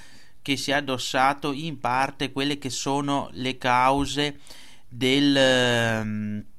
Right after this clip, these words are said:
della crisi economico-finanziaria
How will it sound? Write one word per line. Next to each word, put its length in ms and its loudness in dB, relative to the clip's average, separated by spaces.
della 500 -2
crisi 580 2
economico-finanziaria 1700 -4